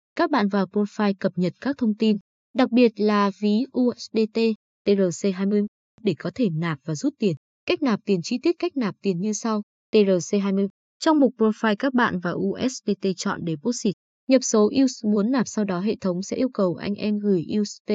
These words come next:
T R C hai mươi vào ví. Nó yêu cầu anh em nên dùng chuỗi link hoặc Trust Wallet. Nạp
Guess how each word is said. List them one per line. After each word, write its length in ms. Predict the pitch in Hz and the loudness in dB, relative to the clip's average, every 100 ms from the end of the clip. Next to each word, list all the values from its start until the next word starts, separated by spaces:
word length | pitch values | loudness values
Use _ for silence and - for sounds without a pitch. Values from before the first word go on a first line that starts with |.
| 202 - | 0 0
T 20 | - | -2
R 380 | 202 180 - | 0 -2 -4
C 40 | 208 190 | -4 -4
hai 160 | 208 | -2
mươi 220 | 208 214 202 _ _ - | -2 0 -2 _ _ -6
vào 260 | 233 233 220 | 0 0 2
ví. 220 | 240 269 330 | 0 0 -2
Nó 200 | 202 180 | -4 -4
yêu 180 | - 247 - | -2 -4 0
cầu 280 | 190 180 151 _ _ - | 0 0 -2 _ _ -4
anh 180 | 220 | -2
em 280 | 214 220 220 | 0 0 2
nên 140 | 220 208 | 2 2
dùng 220 | 208 170 | 0 0
chuỗi 180 | - 185 | -4 -2
link 280 | 220 220 | 0 -2
hoặc 180 | 208 190 - | -2 -6 -4
Trust 380 | - 285 - - | -2 -2 -4 -10
Wallet. 480 | 202 214 202 233 349 _ _ _ _ | -2 0 2 2 0 _ _ _ _
Nạp 160 | 240 226 | -2 -2